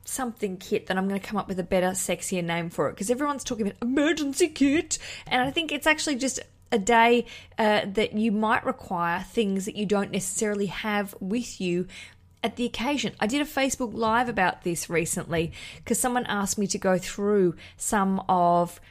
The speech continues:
the things that I would add to a pack, like a little bathroom bag or a box or a big suitcase if you so wish. Don't overpack, don't overthink it.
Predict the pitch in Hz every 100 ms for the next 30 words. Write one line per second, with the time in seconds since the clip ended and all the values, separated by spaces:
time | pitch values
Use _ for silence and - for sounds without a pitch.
0 | - - _ _ - - 294 311 294 254
1 | 254 - 220 240 233 196 185 - 185 -
2 | 208 - 185 202 202 202 170 175 175 -
3 | 180 170 160 151 156 - 285 277 277 -
4 | - - - _ _ - 175 160 208 208
5 | - - 196 - 151 - - 180 185 180
6 | 190 180 165 - - - - - - -
7 | 277 233 165 156 185 185 - 233 226 196
8 | - 180 - -